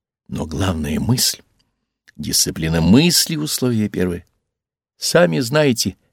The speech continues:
как она непроста. Ступень вседозволения есть прерогатива архата,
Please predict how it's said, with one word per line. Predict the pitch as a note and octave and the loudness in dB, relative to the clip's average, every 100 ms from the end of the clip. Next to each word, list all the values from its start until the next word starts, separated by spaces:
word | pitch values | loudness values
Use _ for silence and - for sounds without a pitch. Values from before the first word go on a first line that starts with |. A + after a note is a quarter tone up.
| _ | _
как | - G2+ | -12 -2
она | F#2 F2 - _ | 0 0 -4 _
непроста. | F#2 - E2+ - F2+ - _ _ _ _ _ _ _ _ _ | -4 -2 -2 -2 -2 -8 _ _ _ _ _ _ _ _ _
Ступень | - - G2 A#2 A2+ | -4 -2 4 6 6
вседозволения | - - G#2+ G2 F2 F2+ F2+ G2+ F#2+ | 2 0 2 2 4 4 6 6 6
есть | F2+ F#2 | 4 2
прерогатива | - D#2+ D#2 D#2+ G2 F2 | -2 -4 -4 -4 -2 -2
архата, | D#2 - E2 - | -2 -4 -8 -8